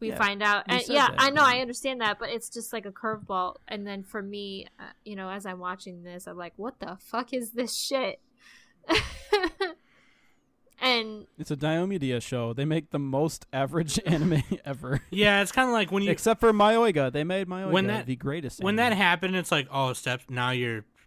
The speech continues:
Speaker 3: you're
Speaker 1: Now you're
Speaker 3: step
Speaker 1: siblings.
Speaker 3: siblings with the person that you were doing it with and the person you love."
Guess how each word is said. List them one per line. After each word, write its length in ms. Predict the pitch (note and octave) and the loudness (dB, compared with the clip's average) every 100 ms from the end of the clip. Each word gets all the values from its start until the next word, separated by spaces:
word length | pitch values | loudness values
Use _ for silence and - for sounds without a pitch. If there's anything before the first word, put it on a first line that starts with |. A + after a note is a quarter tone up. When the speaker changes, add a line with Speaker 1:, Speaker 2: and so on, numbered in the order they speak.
| _ - _ _ - | _ -20 _ _ -8
Speaker 3:
you're 380 | A#2 A2 A2 - _ _ _ | -4 -4 -6 -12 _ _ _
Speaker 1:
Now 200 | G#3 A3+ | -8 -4
you're 160 | A#3 G#3+ | -2 0
Speaker 3:
step 160 | G#3+ | 0
Speaker 1:
siblings. 220 | - B3+ A3+ | 2 0 2
Speaker 3:
siblings 720 | G3+ F#3 B2 A#2+ - - - _ _ _ _ D#3+ | 0 0 -2 -6 -10 -14 -18 _ _ _ _ -6
with 180 | C3+ | -6
the 60 | C#3 | -4
person 380 | C3+ C#3 C3+ C3 | -2 -2 -2 -4
that 160 | A#2+ A#2 | -4 -4
you 160 | A#2 | -6
were 100 | A#2 | -6
doing 260 | G#2 B2 B2 | -4 -4 -4
it 60 | |
with 160 | A2+ A2 | -6 -8
and 80 | A#2 | -10
the 60 | |
person 340 | A2 A#2 - A2+ | -8 -8 -8 -10
you 80 | G#2+ | -8
love." 420 | A2+ A2 G#2+ | -6 -6 -8